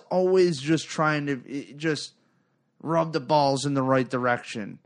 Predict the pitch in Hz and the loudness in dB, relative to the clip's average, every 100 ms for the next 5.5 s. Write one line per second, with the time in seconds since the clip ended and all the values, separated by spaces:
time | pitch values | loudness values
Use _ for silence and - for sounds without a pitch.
0 | _ _ _ - 160 160 160 156 151 156 | _ _ _ -4 0 2 2 0 0 -2
1 | 151 135 - 175 185 180 175 165 147 143 | -2 -4 -2 0 0 0 -2 -2 2 4
2 | 143 143 139 - _ - 147 - 175 180 | 4 2 0 -6 _ -4 -4 0 0 2
3 | 180 175 156 139 143 143 143 - 208 202 | 0 -2 0 2 4 6 4 2 4 4
4 | 185 185 202 202 196 190 190 170 208 262 | 4 4 4 6 4 4 6 6 6 4
5 | 220 214 208 208 | 6 4 4 2